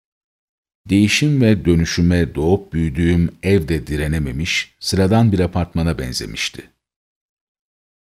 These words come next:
Bir tek gökyüzü değişmemişti. Çocukluğumda hayal dünyamı süsleyen gizemli küçük bulutlarla gökyüzü orada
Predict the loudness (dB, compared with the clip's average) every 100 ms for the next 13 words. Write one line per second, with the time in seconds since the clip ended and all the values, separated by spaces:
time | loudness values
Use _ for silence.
0 | -6 -4 0 0 0 2 2 2 -4 -4
1 | -6 -6 -6 -6 -6 -4 -6 -6 -10 -16
2 | _ _ _ _ _ _ -4 -2 -2 -2
3 | 0 0 -2 -4 -6 -2 2 2 0 -2
4 | -2 -2 -4 -6 -8 -6 -4 -2 -2 -2
5 | -4 -6 -6 -4 -2 -2 -2 -4 -6 -6
6 | -8 -8 -8 -8 -10 -10 -10 -8 -6 -6
7 | -10 _ _ _ _ 2 2 0 -10 -6
8 | -4 -2 -2 -6 -12